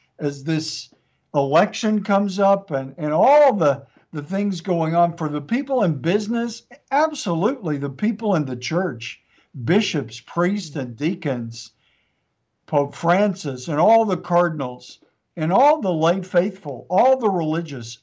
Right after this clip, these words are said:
all of us need to remember the same basic truth, that God is allowing this moment.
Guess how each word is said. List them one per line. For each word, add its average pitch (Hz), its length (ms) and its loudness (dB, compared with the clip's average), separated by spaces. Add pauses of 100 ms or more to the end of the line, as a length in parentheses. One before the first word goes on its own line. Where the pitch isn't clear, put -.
all 311 340 4
of 196 140 -2
us 120 480 -8 (360)
need 180 400 -2
to 180 100 -2
remember 143 800 -2 (240)
the 143 120 -4
same 156 400 -2
basic 139 560 -4
truth, 131 560 -8 (480)
that 143 280 -4
God 175 460 4
is 143 200 -6
allowing 160 880 2
this 151 340 -4
moment. 135 560 -2